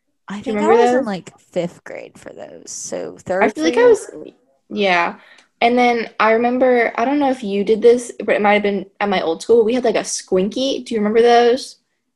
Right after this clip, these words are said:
Speaker 1: No, what
Speaker 2: Squinkies.
Speaker 1: were that?
Speaker 2: They were, like,
Speaker 1: What were
Speaker 2: uh, you
Speaker 1: that?
Speaker 2: have to, like, you have to, like, put a picture on the thing. But they were, like, little animals that had, like, little holes at the bottom.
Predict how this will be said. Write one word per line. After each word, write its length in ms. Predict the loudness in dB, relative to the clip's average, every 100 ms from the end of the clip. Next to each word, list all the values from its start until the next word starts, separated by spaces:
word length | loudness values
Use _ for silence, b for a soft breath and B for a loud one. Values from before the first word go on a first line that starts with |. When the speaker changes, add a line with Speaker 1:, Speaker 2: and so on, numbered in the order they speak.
| -14
Speaker 1:
No, 220 | -8 -4
what 180 | -2 0
Speaker 2:
Squinkies. 460 | 2 0 -2 -2
Speaker 1:
were 60 | -4
that? 280 | -6 -8 -4 4
Speaker 2:
They 120 | 8
were, 80 | 8
like, 320 | 8 6 0 -20 _ -2
Speaker 1:
What 160 | -2
were 100 | 0
Speaker 2:
uh, 40 | -2
you 40 |
Speaker 1:
that? 220 | 2 4
Speaker 2:
have 140 | 4 4
to, 80 | 4
like, 160 | 4 4
you 80 | 2
have 160 | 2
to, 80 | 4
like, 160 | 2 2
put 100 | -2
a 40 |
picture 340 | 0 -4 -2 -4
on 120 | -4
the 60 | -4
thing. 360 | -4 -4 -4 B B B _
But 340 | 0 0 0 -8 -20 -8
they 180 | -2 0
were, 120 | 2
like, 340 | 0 -4 -10 _ _ _ _ _
little 680 | -2 0 2 2 0 -4 -6
animals 880 | -6 -6 -6 -6 -6 -6 -10 -14 -20 _ _
that 180 | -12 -10
had, 180 | -6 -6
like, 120 | -6
little 180 | -6 -6
holes 320 | -6 -8 -8
at 80 | -10
the 40 | -6
bottom. 720 | -2 0 0 -2 -4 -8 -16